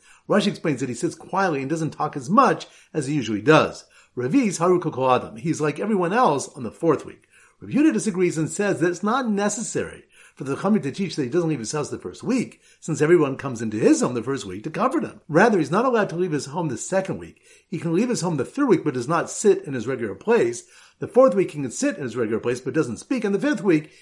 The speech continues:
he's like any other person. And point number three, the Mishnah stated, "Mifnei she'amru Shabbos ola ve'enim apsekas,"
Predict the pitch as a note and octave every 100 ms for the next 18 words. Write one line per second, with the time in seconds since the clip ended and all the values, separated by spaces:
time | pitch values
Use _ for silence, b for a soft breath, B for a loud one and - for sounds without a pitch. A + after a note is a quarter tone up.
0 | b D#3+ C3+ B2+ C3 A#2+ G#2+ F#2 G2+ F2+
1 | - - D#3 B3 B3+ G3+ D3 C#3 C#4 D4+
2 | C#4+ G3 F3 F#3 D#3 F3+ G3 - - A#3+
3 | C4 G#3 - G3 G3+ A3 A#3+ C#4+ G#3 F#3+
4 | F#3 F3+ F3 D#3+ C#3+ - G#2+ - -